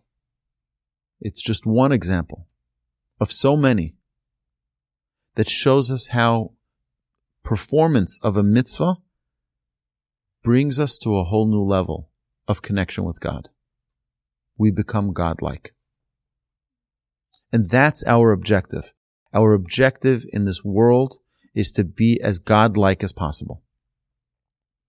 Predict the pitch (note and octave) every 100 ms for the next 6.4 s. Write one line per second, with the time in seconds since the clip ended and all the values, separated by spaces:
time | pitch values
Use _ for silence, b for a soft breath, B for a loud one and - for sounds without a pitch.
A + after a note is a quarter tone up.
0 | _ C3+ C3+ C3 A#2 F#2+ E2+ C2+ _ _
1 | _ _ _ _ _ _ _ _ _ _
2 | _ - A#2+ A2 G2 B2 - F#2 D2+ -
3 | - _ _ _ _ _ _ _ _ _
4 | _ G2+ G2 C3 C3+ B2+ A#2 A2 - G2+
5 | F2+ D#2+ - - G2 G2+ A2 - G2+ F#2+
6 | E2 F#2 G#2+ C3+